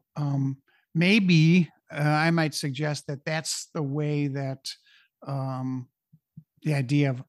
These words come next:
of tattooing should be approached. The word wasn't coined, uh, homosexuality until the eighteen hundreds, just like the word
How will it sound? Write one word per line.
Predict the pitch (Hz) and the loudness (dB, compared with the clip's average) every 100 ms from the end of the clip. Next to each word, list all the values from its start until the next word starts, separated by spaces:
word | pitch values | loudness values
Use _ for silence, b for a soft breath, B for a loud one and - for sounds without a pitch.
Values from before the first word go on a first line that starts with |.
| _ | _
of | - 135 | -10 -10
tattooing | - 151 131 _ - - 185 156 123 | -6 -6 -6 _ -14 -4 0 2 0
should | 117 - 123 110 | -6 -8 -10 -8
be | 127 | -8
approached. | 117 _ 160 131 85 - - _ B B B B - | -10 _ -6 -6 -8 -16 -18 _ B B B B 0
The | 202 | 4
word | 214 294 | 6 6
wasn't | 202 185 156 | 4 4 2
coined, | - 208 147 120 - _ _ _ | 0 0 0 -2 -12 _ _ _
uh, | 135 123 | -12 -10
homosexuality | 120 160 135 156 - 143 151 143 123 | -2 -2 0 -4 -4 -4 -2 -4 -6
until | 120 - 123 | -8 -8 -8
the | 127 | -8
eighteen | 135 131 123 | -8 -8 -6
hundreds, | 131 117 113 B B - | -6 -6 -12 B B -6
just | 170 151 | -4 -2
like | 156 135 | -2 -2
the | 147 | -4
word | 127 135 131 123 | -4 -4 -4 -6